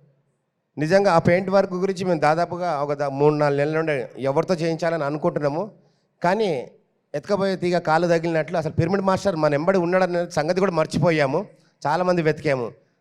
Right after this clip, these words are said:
దాని తర్వాత ఆలోచన వచ్చింది, చారి గారి ద్వారా చేయిస్తే బాగుంటుందని చెప్పి. తను దాదాపు ఐదు రోజులు తను, తన మిత్రుడు ఇద్దరు కలిపి ఆ, ఆ విధంగా రూపుదిద్దడం జరిగింది. వీరికి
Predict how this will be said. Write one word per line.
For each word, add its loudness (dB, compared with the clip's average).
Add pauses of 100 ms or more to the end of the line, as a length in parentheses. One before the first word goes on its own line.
(120)
దాని 0
తర్వాత 0
ఆలోచన 0
వచ్చింది, -6 (720)
చారి 2
గారి 0
ద్వారా 0
చేయిస్తే -2
బాగుంటుందని -2
చెప్పి. -10 (340)
తను -4
దాదాపు -2 (2250)
ఐదు 4
రోజులు 4
తను, 2
తన 0
మిత్రుడు -2
ఇద్దరు -4
కలిపి -2 (180)
ఆ, -2 (220)
ఆ 2
విధంగా 6
రూపుదిద్దడం 0
జరిగింది. -2
వీరికి 0